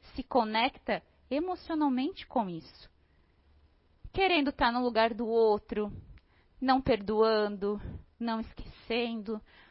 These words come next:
alimentando aquela angústia, aquele receio, aquela mágoa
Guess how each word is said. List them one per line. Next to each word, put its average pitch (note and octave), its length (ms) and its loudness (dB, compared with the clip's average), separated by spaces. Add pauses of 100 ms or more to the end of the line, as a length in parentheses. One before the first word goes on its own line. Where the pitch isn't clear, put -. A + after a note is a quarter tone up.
(140)
alimentando C4 720 4
aquela C4 360 4
angústia, B3 500 -2
aquele B3 300 -4
receio, A3+ 560 -4
aquela A3+ 340 0
mágoa A3+ 440 0